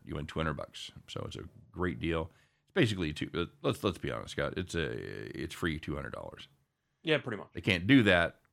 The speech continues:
Speaker 1: so they have to come up with, uh, they do match play and they do, uh, you know, uh, extreme bets, things like that. Would we even call that a boost? <laughs> Is that, that a little beyond a boost?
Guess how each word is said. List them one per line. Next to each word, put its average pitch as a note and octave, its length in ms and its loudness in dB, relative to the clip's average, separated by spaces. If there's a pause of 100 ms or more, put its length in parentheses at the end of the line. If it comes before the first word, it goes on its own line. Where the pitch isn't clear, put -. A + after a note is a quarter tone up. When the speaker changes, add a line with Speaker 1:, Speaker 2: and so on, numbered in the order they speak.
Speaker 1:
so D#2 360 2
they D2+ 120 2
have E2 140 4
to D#2 60 -8
come E2 160 0
up D#2 120 -2
with, D2+ 200 -6
uh, C2 140 0
they C#2+ 140 -2
do D#2 140 -2
match D2 300 -6
play C#2 280 -2
and B1+ 160 -6
they B1+ 140 -4
do, B1 300 -6
uh, G1+ 160 -6 (100)
you A#1 100 -6
know, G1+ 180 -10 (320)
uh, G1+ 200 -6
extreme C#2 400 -6
bets, G#1 260 -4
things B1 200 -6
like C2 220 -8
that. D2+ 180 -4 (800)
Would F#2 140 2
we G2+ 140 6
even G2+ 160 4
call G2 200 8
that G2+ 160 8
a E2 40 0
boost? E2 480 -2
<laughs> - 0 -
Is - 140 -6
that, E2 220 0
that G#2+ 140 2
a F2+ 40 -4
little F2+ 160 2
beyond F2 320 2
a D#2+ 40 -2
boost? E2 480 -2